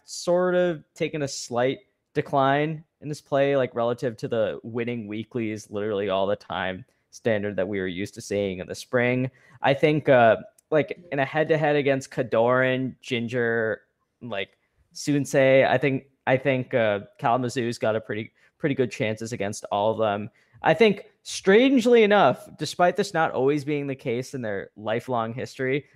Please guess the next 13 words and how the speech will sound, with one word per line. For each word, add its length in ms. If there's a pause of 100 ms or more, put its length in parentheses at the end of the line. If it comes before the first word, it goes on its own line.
I 80
think 260
Lucky 380
is 220 (180)
weirdly 580
kind 240
of 120
tough 320 (240)
for 100
Kalamazoo 800
lately. 560 (460)
But, 180
uh, 260